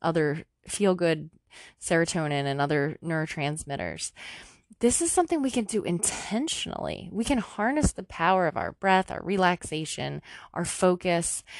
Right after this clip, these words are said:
and our, our ability to be influenced by verbal suggestion. And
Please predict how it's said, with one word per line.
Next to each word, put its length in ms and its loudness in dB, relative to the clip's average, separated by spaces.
and 360 0
our, 520 2
our 220 -2
ability 640 6
to 160 -12
be 400 -2
influenced 760 -4
by 140 0
verbal 300 0
suggestion. 760 -4
And 420 0